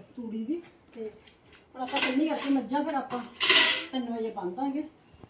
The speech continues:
ਕੱਲ੍ਹ ਆਪਣੀ ਬਲੌਗ ਵਿਚਾਲੇ ਰਹਿ ਗਿਆ ਸੀ ਆਪਣਾ।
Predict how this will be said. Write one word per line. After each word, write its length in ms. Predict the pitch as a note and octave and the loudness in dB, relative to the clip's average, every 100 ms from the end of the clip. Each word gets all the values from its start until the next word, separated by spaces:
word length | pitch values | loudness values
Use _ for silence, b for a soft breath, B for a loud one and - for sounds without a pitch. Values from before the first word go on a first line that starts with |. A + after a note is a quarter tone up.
| - - - | -20 -16 -10
ਕੱਲ੍ਹ 200 | A#3+ C4 | -6 -6
ਆਪਣੀ 320 | C4 C4 B3+ - - | -8 -8 -12 -14 -20
ਬਲੌਗ 360 | A3 A3+ A3+ A3+ | -12 -8 -8 -10
ਵਿਚਾਲੇ 300 | G#3+ G#3 G3 | -10 -10 -8
ਰਹਿ 140 | G3+ | -8
ਗਿਆ 100 | G#3 | -10
ਸੀ 120 | C4 B3 | -12 -12
ਆਪਣਾ। 280 | - C#4 | -10 -10